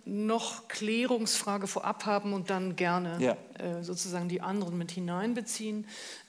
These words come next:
Speaker 1: Ähm, die Klärungsfrage wäre, ob Sie auch noch einmal, ähm, erläutern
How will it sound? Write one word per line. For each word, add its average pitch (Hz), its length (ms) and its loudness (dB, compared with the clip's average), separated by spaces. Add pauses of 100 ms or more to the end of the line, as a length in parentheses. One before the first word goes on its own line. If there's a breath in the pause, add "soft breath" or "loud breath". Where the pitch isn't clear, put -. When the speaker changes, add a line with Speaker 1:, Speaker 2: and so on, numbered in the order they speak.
Speaker 1:
Ähm, 190 460 0
die 196 120 -2
Klärungsfrage 233 680 2
wäre, 208 400 2
ob 202 160 0
Sie 208 380 2
auch 202 180 0
noch - 300 -4
einmal, 202 640 0 (440 loud breath)
ähm, 190 200 -2
erläutern 196 800 2